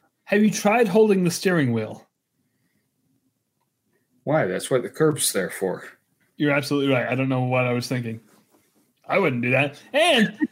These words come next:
Speaker 2: I can't figure out how that works on Autopia, but it doesn't work when you're at the car wash. You ever crank your wheel at the car <laughs> wash?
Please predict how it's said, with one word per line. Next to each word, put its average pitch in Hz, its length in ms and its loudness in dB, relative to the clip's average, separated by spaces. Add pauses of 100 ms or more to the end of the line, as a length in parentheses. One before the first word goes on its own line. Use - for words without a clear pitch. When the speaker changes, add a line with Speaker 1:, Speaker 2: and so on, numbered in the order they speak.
(160)
Speaker 2:
I 277 80 4
can't 349 260 4
figure 285 260 4
out 190 120 4
how 196 160 4
that 208 160 4
works 190 240 4
on 202 80 6
Autopia, 185 760 2 (760)
but 202 320 4 (100)
it 196 260 4
doesn't 202 360 4
work 185 260 4
when 185 240 6
you're 185 140 4
at 185 120 0
the 185 100 0
car 285 260 -2
wash. - 420 -6 (420)
You 247 120 4
ever 262 120 -2
crank 262 280 2
your 247 120 4
wheel 240 220 8
at 262 140 4
the 185 80 0
car 233 260 4 (100)
<laughs> - 60 2
wash? - 640 2